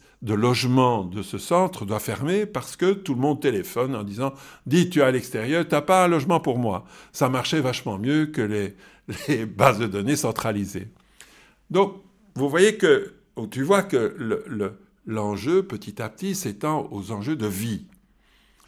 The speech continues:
Et je vais arriver à là, mais je vais passer par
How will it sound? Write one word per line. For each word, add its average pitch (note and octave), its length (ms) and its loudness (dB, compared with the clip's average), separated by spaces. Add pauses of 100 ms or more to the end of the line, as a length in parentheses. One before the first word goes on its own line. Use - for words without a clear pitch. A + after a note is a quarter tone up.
(140)
Et A#2 120 -4
je G2+ 120 -8
vais A2 100 0
arriver D#3 360 4
à G2+ 100 -2
là, F2+ 200 -10
mais G#2 360 -8 (180)
je - 120 -12
vais G2+ 260 -8 (300)
passer G3+ 380 2
par C3+ 380 0